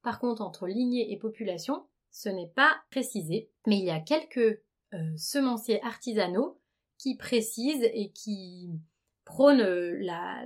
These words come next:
la, la reproduction des semences au jardin. Ils vous vendent des semences, mais ils vous disent : « Nos semences sont reproductibles, donc, euh, et celles, celles-ci sont plutôt des populations. » Et pour ne pas les citer, ce sont, euh,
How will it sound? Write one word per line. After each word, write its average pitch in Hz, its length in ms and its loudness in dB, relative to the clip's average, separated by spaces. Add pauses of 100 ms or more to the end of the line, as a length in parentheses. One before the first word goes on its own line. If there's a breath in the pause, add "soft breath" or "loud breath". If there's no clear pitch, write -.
la, 175 260 -4 (300)
la 165 120 -6
reproduction 220 680 0
des 185 140 -2
semences 190 460 -6
au 226 120 2
jardin. 196 460 -2
Ils 202 120 0
vous 202 80 -8
vendent 262 240 6
des 220 120 6
semences, 202 300 -4
mais 190 120 0
ils 180 80 -10
vous 190 100 -6
disent : « 180 300 -10
Nos 269 180 6
semences 262 400 2
sont 208 140 -2
reproductibles, 202 760 -2 (380 loud breath)
donc, 247 400 2
euh, 175 380 -2 (180)
et 226 140 6
celles, 214 440 -2
celles-ci 190 420 -6
sont 240 260 -4
plutôt 233 320 -6
des 208 100 0 (140)
populations. » 226 680 -4 (220)
Et 165 160 -6 (100)
pour 175 160 -12
ne 170 120 -8
pas 285 160 0
les 254 100 2
citer, 220 340 -6
ce 233 140 -4
sont, 180 260 -8
euh, 170 60 -6